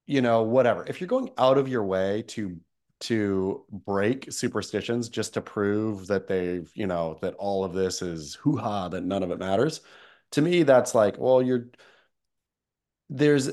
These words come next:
like, the, uh, the game there, you either lose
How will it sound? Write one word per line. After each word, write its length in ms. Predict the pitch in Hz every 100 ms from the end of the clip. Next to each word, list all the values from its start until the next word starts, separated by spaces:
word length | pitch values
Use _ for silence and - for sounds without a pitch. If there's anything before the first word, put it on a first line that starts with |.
| - _ _
like, 340 | 139 139 135 -
the, 520 | 127 135 139 143 - _ _ _ _ _ -
uh, 500 | 131 127 123 123 - - _ _ 143 156
the 160 | 123 120
game 480 | 110 131 165 190 151
there, 400 | 107 101 101 -
you 240 | 113 127 202
either 260 | 180 120
lose 560 | 104 110 123 127 123